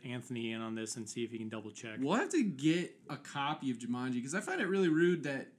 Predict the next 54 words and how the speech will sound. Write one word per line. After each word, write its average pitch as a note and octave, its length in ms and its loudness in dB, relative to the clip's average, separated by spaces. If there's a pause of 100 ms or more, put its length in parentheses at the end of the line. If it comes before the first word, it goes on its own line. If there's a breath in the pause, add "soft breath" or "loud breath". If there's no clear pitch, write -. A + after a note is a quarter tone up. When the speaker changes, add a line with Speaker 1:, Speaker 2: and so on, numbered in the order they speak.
Speaker 2:
Anthony F#3+ 380 0
didn't, D#3+ 240 -2
I, F#3+ 200 0 (140)
granted, A3 180 0
we F3 80 6
didn't D#3+ 200 4
know C3+ 140 0
him C3+ 80 0
before C3 280 -4
then, A#2+ 140 -2
but C3+ 100 -2
he F3 80 2
didn't C4 220 0
bring G3 200 0
it F3+ 100 -4
to - 160 -8
us D#3 400 -2
and C3+ 120 -6
say, C3 340 -2
"Let's C3+ 240 -4
pl-," - 180 -16
well, B2 120 -4
I A2 100 -4
mean, A2 160 -6
he F#2+ 60 -4
doesn't G2 220 -6
say G#2 120 -12
anything, G#2+ 460 -8
but A#2+ 100 -4
Speaker 1:
Right. A#2 220 -2 (180 loud breath)
Speaker 2:
and D#3 140 2
say, F#3+ 180 4
"Let's D#3+ 240 4
play," B2+ 640 -2 (140)
you B2+ 120 -4
know? B2 300 -4 (220)
I C3+ 80 -4
would F3+ 140 0
have C3 100 -2
liked B2 220 -4
to B2+ 80 -6
have G#2 100 -10
played, A#2+ 420 -8 (320)
Speaker 1:
Right, C3+ 180 0
I C3 100 2
Speaker 2:
even C3+ 100 6
if A#2+ 80 -2
Speaker 1:
agree. B2+ 140 4
Speaker 2:
it - 40 4
is F#3 140 2
Jumanji. A2 360 -4
Speaker 1:
Yeah. B2 260 0
Speaker 2:
I - 40 -2
mean, A2+ 100 -6